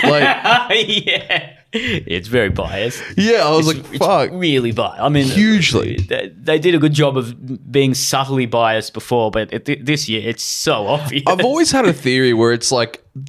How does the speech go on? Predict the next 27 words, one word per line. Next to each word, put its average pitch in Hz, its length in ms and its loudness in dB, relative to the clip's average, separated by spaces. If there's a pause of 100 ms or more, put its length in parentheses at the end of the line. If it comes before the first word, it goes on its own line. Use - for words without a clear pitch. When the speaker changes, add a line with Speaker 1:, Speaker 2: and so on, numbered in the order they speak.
Speaker 1:
'cause 160 160 2
everyone 202 460 2
wants 131 160 2
to 143 100 0
call 120 160 2
themselves 110 400 0
a 104 60 -2
journalist, 98 680 -2
right? 113 260 2 (600)
And 131 100 2
I 131 60 2
think 165 300 -2
the 165 100 2
litmus 117 360 2
test 107 260 0
for 113 100 -2
that 98 280 0
is 104 300 -2
if 135 240 -2
you 202 120 0
got 156 260 0
kidnapped 98 840 -4 (100)
in, 113 140 -2
like, 107 160 0
a 120 80 -2
foreign 101 340 0
country 85 720 -6